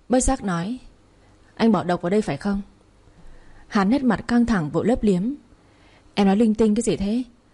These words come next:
Không tin anh uống cho em xem." Nói rồi hắn liền nâng ly của cô lên, nhưng còn chưa kịp chạm vào, Nhã đã dùng ngón tay giữ miệng ly lại, đặt lại sau đó rồi nói: "Đồ của tôi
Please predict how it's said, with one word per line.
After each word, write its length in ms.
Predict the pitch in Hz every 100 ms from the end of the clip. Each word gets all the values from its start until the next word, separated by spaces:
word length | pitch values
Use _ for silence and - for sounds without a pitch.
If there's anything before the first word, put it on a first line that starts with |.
| _
Không 260 | - 247 220
tin 140 | 240
anh 140 | 220 226
uống 220 | 180 214
cho 100 | 240
em 120 | 220
xem." 300 | 214 214 220 - - _ _ _ _ _ _ - - -
Nói 280 | 196 185 180
rồi 340 | 214 190 147 139 - _
hắn 180 | 190 185
liền 540 | 247 185 151 175 175
nâng 160 | 214 214
ly 120 | 214
của 120 | 160
cô 180 | - 196
lên, 260 | 202 202 196 - - -
nhưng 120 | 247
còn 160 | 226 170
chưa 120 | 254
kịp 180 | 247 185
chạm 280 | - 196 -
vào, 320 | 170 156 147 - - -
Nhã 240 | 202 208 233
đã 220 | 214 254
dùng 200 | 220 156
ngón 160 | 151
tay 200 | 151 214
giữ 160 | 202 247
miệng 280 | 247 220 180
ly 100 | 214
lại, 260 | 190 156 - _ _ _ _ _ -
đặt 180 | 196
lại 220 | 185 175 -
sau 120 | 214
đó 180 | 175 214
rồi 160 | 185
nói: 320 | 151 147 214 269 - _ - - - - - -
"Đồ 140 | 202 180
của 140 | 156
tôi 340 | 196 202 196